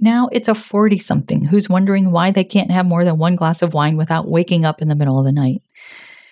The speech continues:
And if your relationship was already a forty-something who knows what's what,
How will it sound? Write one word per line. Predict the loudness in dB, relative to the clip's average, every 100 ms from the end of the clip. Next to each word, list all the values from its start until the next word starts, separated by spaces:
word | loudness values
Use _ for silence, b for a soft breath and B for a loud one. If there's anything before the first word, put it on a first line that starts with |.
| B -2
And | 0
if | 2
your | 0
relationship | 0 0 0 0 0 0
was | -2
already | -2 0 0 0 -2
a |
forty-something | -2 -2 -2 -2 -4 -4 -2 -2
who | 0 0
knows | 0 0
what's | -2 -4 -2
what, | -2 -2 -4